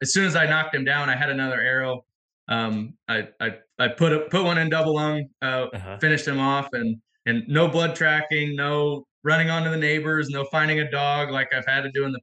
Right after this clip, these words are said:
Speaker 1: past, and no drama, uh, other than, you know, than killing the deer. No drama after the shot. So,
Speaker 2: Yeah.
Speaker 1: um,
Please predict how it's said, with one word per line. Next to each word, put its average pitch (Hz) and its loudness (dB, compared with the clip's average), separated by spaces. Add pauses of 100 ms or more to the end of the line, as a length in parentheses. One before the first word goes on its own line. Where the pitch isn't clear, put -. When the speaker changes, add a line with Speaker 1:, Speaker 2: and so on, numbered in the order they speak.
Speaker 1:
past, 127 0
and 113 -2 (520)
no 160 4
drama, 143 0 (140)
uh, 127 0
other 143 0
than, 131 -2
you 127 -2
know, 117 -4 (100)
than 117 -4
killing 135 -4
the 123 -6
deer. 127 -2
No 143 0
drama 147 0
after 127 -4
the 113 -8
shot. 113 0
So, 113 -8
Speaker 2:
Yeah. 104 -4 (160)
Speaker 1:
um, 110 -8